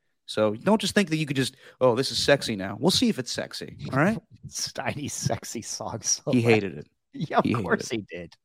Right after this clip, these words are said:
Speaker 2: <laughs>
Speaker 1: Uh, another segment we'll do every week. Jackass of the week.
Speaker 2: Mm.
Speaker 1: And I don't wanna spend too much time on this, but Kyler Murray, and I'm, it's not Kyler Murray, it's Kyler Murray's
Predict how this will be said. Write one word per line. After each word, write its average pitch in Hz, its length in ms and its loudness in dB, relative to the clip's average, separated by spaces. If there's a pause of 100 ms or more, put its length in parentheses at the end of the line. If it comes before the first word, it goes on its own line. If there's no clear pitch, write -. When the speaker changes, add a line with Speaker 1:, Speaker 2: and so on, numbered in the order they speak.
(120)
Speaker 2:
<laughs> - 400 -4 (540)
Speaker 1:
Uh, 139 460 10
another 160 240 4
segment 160 360 4
we'll 151 120 2
do 151 160 2
every 143 180 4
week. 143 480 4 (920)
Jackass 185 640 8
of 143 120 4
the 135 80 4
week. 110 380 -2 (440)
Speaker 2:
Mm. 131 520 2 (380)
Speaker 1:
And 131 180 8
I 139 40 10
don't 147 100 8
wanna 147 80 8
spend 151 200 4
too - 80 2
much 165 180 4
time 165 200 6
on 160 100 6
this, 165 380 0 (460)
but 117 580 6
Kyler 190 380 4
Murray, 101 480 0 (240)
and 131 100 6
I'm, 143 160 4
it's - 160 -2
not 202 160 6
Kyler 160 260 8
Murray, 117 460 2 (320)
it's 147 140 -6
Kyler 180 260 6
Murray's 165 320 4